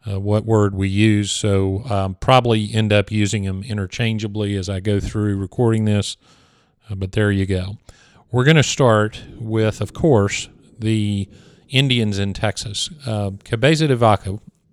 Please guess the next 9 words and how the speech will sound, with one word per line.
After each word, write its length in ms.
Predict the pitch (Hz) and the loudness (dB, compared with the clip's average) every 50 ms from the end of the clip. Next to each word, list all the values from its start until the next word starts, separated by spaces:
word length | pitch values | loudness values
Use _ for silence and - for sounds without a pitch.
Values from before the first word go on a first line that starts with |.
| _ _ _ _ _ _ _ | _ _ _ _ _ _ _
after 360 | - 117 117 - - 127 110 104 | -8 -8 -6 -4 -2 0 0 2
a 200 | 104 107 104 85 | 2 0 0 -2
harrowing 580 | 85 107 139 143 139 135 127 120 117 117 107 | 0 2 2 4 4 4 2 2 0 -2 -4
trip 340 | 95 - - 123 117 110 - | -4 -2 0 2 2 2 0
on 240 | 123 110 104 104 104 | -2 -4 -4 -4 -2
rafts 380 | 107 110 113 110 107 - - | 0 2 2 2 2 0 -4
from 260 | - - 117 104 104 98 | -8 -8 -6 -6 -6 -6
Florida, 600 | - - 131 123 117 117 113 113 110 107 107 - _ _ _ _ _ _ _ _ _ _ _ _ - | -6 -4 -2 0 2 2 2 2 0 0 -2 -4 _ _ _ _ _ _ _ _ _ _ _ _ -6
landed 680 | 117 120 131 139 139 139 131 123 117 113 107 92 - | -2 0 2 2 2 2 0 0 -2 -2 -4 -8 -10